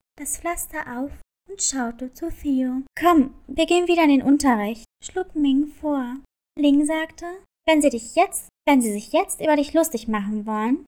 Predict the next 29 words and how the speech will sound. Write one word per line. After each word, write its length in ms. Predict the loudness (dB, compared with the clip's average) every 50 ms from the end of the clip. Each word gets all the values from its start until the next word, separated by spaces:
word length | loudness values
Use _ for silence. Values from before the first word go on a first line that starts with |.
| _ _ -4
dann 380 | -2 -2 -2 -4 -6 -8 -10 -14 _ _ _
müssen 340 | -8 -8 -6 -6 -6 -6 -6
sie 60 | -6
sich 180 | -8 -8 -4 -2
auch 180 | -2 -2 -2
über 260 | -2 -2 -2 -2 0 0
uns 240 | 0 0 0 0 -4
lustig 380 | -6 -6 -6 -6 -8 -6 -4
machen." 500 | -4 -4 -4 -4 -6 -6 -4 -4 -4 -6 -8 _ _
Überglücklich 880 | 0 0 0 0 -4 -6 -6 -8 -8 -8 -8 -8 -8 -8 -10 -10 -10 -8 -8
darüber, 640 | -6 -6 -6 -4 -4 -4 -4 -4 -4 -6 -8 -8 -10 -14 -20 _ _
dass 220 | -10 -10 -10 -8 -6
er 160 | -6 -6 -6
so 280 | -6 -8 -10 -12 -12 -14 -12
gute 380 | -10 -8 -8 -8 -10 -12 -16 -16
Freunde 480 | -18 -16 -12 -10 -10 -8 -8 -8 -8 -8 -8
hatte, 320 | -10 -10 -10 -12 -12 -12 -12 -10 -12 -12 -16 _ _
stand 340 | -6 -2 -2 -2 -2 -4 -6 -8
Theo 240 | -6 -4 -2 -2 -2
auf 420 | -2 -2 -4 -4 -4 -4 -4 -6 -8 -14 -20 _ _ -20
und 200 | -20 -20 _ -6
war 140 | -6 -6 -6
bereit, 480 | -6 -10 -12 -10 -10 -10 -10 -12 -14 -16 _ _ _ -6
wieder 200 | -4 -4 -4 -4
in 60 | -4
den 160 | -6 -10 -10
Unterricht 680 | -8 -8 -8 -8 -8 -8 -8 -8 -8 -8 -10 -12 _ -10
zu 120 | -8 -8
gehen. 420 | -8 -6 -8 -8 -8 -8 -8 -10